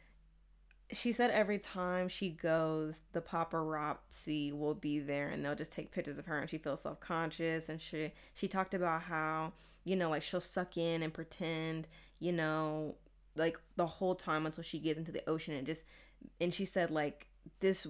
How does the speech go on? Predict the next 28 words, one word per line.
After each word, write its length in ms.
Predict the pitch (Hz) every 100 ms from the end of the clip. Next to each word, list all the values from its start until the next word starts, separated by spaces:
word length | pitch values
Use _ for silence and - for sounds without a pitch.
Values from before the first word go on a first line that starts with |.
| -
one 280 | 185 202 208
day 240 | 147 151
specifically 500 | 151 - - - 160
that 140 | 139
she 160 | 156 165
went, 360 | 143 143 135 -
that, 200 | 143 - - -
you 140 | 170
know, 100 | 170
she 160 | 156 180
was 180 | 170 165
like, 120 | 151
"I'm 180 | 143 165
gonna 160 | 170
go 400 | 165 170 165 165
and 80 | 156
I'm 100 | 156
gonna 160 | 160 156
suck 360 | - 180 175
in 160 | 170 160
and 80 | 151
I'm 80 | 160
gonna 160 | 160
look 200 | 151 165
great 440 | 160 160 165 160 156
and 80 |
I'm 120 | 151 156
gonna, 220 | 156